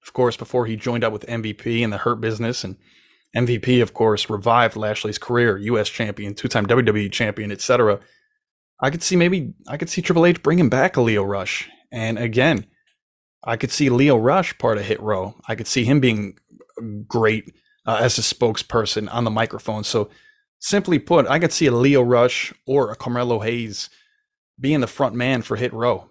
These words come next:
being the guy on the mic. I think the other guys are good. Ashante Adonis, uh, Brianna Brady, B-Fab, she, she's actually very good on the, on the microphone as well.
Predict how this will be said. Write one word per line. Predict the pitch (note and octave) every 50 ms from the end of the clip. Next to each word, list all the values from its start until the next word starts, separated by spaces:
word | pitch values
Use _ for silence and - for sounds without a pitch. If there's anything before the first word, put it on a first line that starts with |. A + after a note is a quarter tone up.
| _ -
being | C3+ D3+ D#3+
the | C3+
guy | A#2 B2 A#2 A#2+
on | A#2 G#2+
the | G2+
mic. | G#2 A2+ A#2+ A2 - -
I | F#2+
think | - - C3+ -
the | B2 C3+
other | C3 C3
guys | A2+ B2 A#2+ A2 -
are | G#2
good. | G#2 - A#2 C3 D3 D#3 C#3 -
Ashante | - - - B2 A2+ A2 - A2
Adonis, | G#2 G#2 A#2 A#2+ B2 C3 C3 B2+ - - - _ _ _ _ _ _ _ _ _ _ _ _ -
uh, | G#2+ G#2 G#2 G2 -
Brianna | A#2 B2+ C3 C3 B2 A2+ -
Brady, | A#2+ B2+ C#3+ C#3+ C#3 C#3 C#3 C3+
B-Fab, | B2 B2+ C3 - - C#3+ C3 C3 C3+ C#3 C#3
she, | - - C3 A2+
she's | - - B2+ B2 A#2 A#2 A#2 - -
actually | B2 A2+ - A#2+
very | A2+ G#2 B2 B2 B2
good | A#2 B2+ B2
on | A#2+ A#2+ A2+ A2+
the, | G#2+ -
on | C3 B2
the | A2+
microphone | G#2+ A#2+ - - - B2 A2+
as | G#2 - -
well. | A2+ A2+ B2 C3+ D3 -